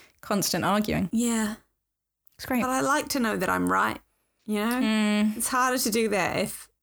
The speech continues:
Speaker 1: It is
Speaker 2: if
Speaker 1: harder
Speaker 2: you're
Speaker 1: to do
Speaker 2: having
Speaker 1: that.
Speaker 2: to fill in gaps.
Speaker 1: Having said that, you can have the very powerful belief that you are right.
Speaker 2: I mean, I always have that.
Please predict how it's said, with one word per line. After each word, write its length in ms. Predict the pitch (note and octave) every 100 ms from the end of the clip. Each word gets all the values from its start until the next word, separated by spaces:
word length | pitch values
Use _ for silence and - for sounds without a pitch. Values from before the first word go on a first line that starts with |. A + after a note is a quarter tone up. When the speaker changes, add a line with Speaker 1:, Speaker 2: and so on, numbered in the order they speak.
| -
Speaker 1:
It 160 | G#3+
is 160 | A#3+ A3
Speaker 2:
if 40 |
Speaker 1:
harder 220 | G#3+ G3
Speaker 2:
you're 80 | A3+
Speaker 1:
to 40 | F#3+
do 60 | F#3
Speaker 2:
having 180 | G#3+
Speaker 1:
that. 60 | G#3+
Speaker 2:
to 60 | G3+
fill 100 | F#3+
in 140 | F3 F3
gaps. 120 | F3+ D4
Speaker 1:
Having 180 | C#4+
said 340 | C4+ - D#4 D4+
that, 180 | F#3+ F#3
you 100 | G3
can 140 | A3+
have 220 | G#3+ A#3 A3+
the 100 | A3
very 380 | G#3 G3+ G3+
powerful 540 | G3+ - G3 F#3 - F#3+
belief 600 | F#3 F#3+ F#3+ F3+ - -
that 80 | -
you 220 | F2 B1+
are 100 | -
right. 320 | A#1+ A#1 - - - _ _ _ _ _
Speaker 2:
I 120 | B3
mean, 200 | C4 B3+
I 220 | B3+ B3 B3+
always 480 | B3 A3+ G#3 F#3
have 260 | G#3 F#3 F3+
that. 280 | F#3+ F3+ -